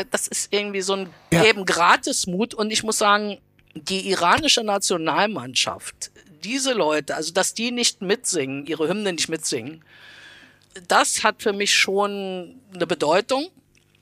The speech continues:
Speaker 1: Die werden ja aus dem Iran auch noch kritisiert, weil sie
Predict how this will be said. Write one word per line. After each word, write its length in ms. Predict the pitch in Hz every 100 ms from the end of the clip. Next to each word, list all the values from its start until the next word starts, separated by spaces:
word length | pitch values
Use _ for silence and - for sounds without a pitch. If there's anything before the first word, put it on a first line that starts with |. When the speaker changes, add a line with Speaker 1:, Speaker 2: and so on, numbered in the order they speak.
| _ - -
Speaker 1:
Die 100 | 170
werden 180 | 170 175
ja 160 | 170
aus 180 | 170 175
dem 160 | 208 190
Iran 460 | 175 139 143 196
auch 180 | 160 165
noch 160 | 170 -
kritisiert, 680 | 185 175 165 151 165 202 -
weil 220 | 160 165
sie 380 | 160 151 147